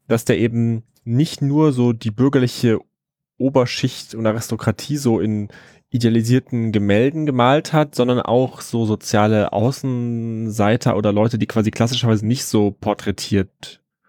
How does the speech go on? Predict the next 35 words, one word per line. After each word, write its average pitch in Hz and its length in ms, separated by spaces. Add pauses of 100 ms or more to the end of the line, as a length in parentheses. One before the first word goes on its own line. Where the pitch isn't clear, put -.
(120)
wurden 101 300
und 98 100
aber 104 220
auch 123 220
halt 110 160
in 117 140
Pose, 113 440
in 113 140
Posen 135 440
oder 95 280 (180)
Ausdrücken, 110 600
die 92 140
nicht 101 180
so 95 380 (1600)
hochstilisiert 107 880
sind, 90 180
ne? 113 180
Also 104 160
die 110 200
nicht 127 400
so, 104 380 (420)
ähm, 95 480
wo 101 140
nicht 117 260
alles 110 260
perfekt - 460
über 110 200
den 101 260
Dingen 113 220
zu - 100
schweben 113 360
scheint, 107 420
ne? 107 100
Die 98 120
Gemälde 98 580